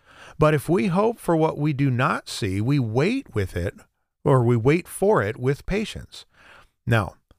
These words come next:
I, I want you to listen to what John Piper says on this topic in, in a book that came out, uh, during the pandemic of a couple years ago, Coronavirus and Christ.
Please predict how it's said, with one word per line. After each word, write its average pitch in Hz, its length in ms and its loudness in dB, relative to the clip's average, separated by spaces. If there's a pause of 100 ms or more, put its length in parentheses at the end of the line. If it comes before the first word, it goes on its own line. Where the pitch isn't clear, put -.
I, 120 160 2
I 113 280 -6
want 135 280 2
you 170 60 2
to 147 40 4
listen 147 260 0
to 139 40 0
what 113 140 0
John 131 360 0
Piper 156 480 -4
says 104 320 -2
on 104 160 -2
this 98 160 -4
topic 104 460 -4 (400)
in, 117 160 2
in 120 220 0
a 110 40 2
book 131 300 2
that - 560 -6
came 117 300 0
out, 101 340 0
uh, 98 360 -4 (180)
during 110 420 2 (360)
the 113 80 -2
pandemic 123 680 2
of 92 220 -6
a 113 100 -10
couple 110 280 0
years 139 320 4
ago, 101 300 -4
Coronavirus 117 840 0
and 101 120 -12
Christ. 135 520 -4